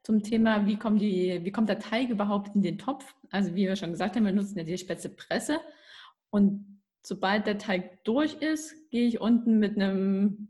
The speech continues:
glatten Schaber, sage ich jetzt mal, unten drüber und schneide quasi wie die restlichen Teig ab.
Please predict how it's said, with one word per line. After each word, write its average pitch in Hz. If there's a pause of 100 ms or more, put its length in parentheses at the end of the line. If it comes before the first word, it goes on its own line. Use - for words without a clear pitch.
(120)
glatten 214
Schaber, 247
sage 233
ich 233
jetzt 226
mal, 220
unten 196
drüber 240
und 190 (340)
schneide 190
quasi 196
wie 175
die 175
restlichen 180
Teig 160
ab. -